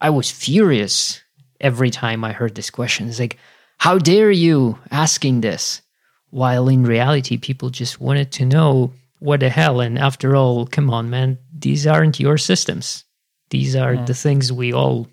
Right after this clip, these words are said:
Speaker 1: work on with and depend on, and they all pay our salaries and shit. So chop chop, put whatever you did in a procedure and let others do it.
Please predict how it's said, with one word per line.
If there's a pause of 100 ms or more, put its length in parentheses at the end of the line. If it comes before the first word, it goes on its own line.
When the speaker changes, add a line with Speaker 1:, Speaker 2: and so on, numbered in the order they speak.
(120)
Speaker 1:
work
on
with
and
depend
on,
and
they
all (560)
pay
our
salaries
and
shit.
So (440)
chop
chop, (340)
put
whatever
you
did
in
a
procedure
and (680)
let
others
do
it.